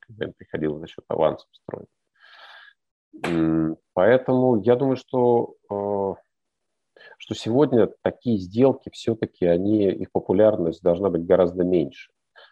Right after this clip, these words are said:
Где она остаётся? Наверное, она остаётся, м, в каком-то, ну, жилье более, м, то есть инвесторы должны выбирать какие-то особенные объекты и, может быть, там пытаться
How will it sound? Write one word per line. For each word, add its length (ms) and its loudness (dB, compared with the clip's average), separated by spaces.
Где 120 2
она 160 4
остаётся? 640 -2
Наверное, 420 2
она 120 4
остаётся, 920 -2
м, 340 -18
в 60 -20
каком-то, 640 -4
ну, 220 -18
жилье 300 -2
более, 680 0
м, 500 -8
то 560 -20
есть 160 -8
инвесторы 400 -2
должны 260 -4
выбирать 560 0
какие-то 460 -20
особенные 600 -8
объекты 580 -2
и, 80 -12
может 260 -8
быть, 160 -20
там 220 -2
пытаться 640 -10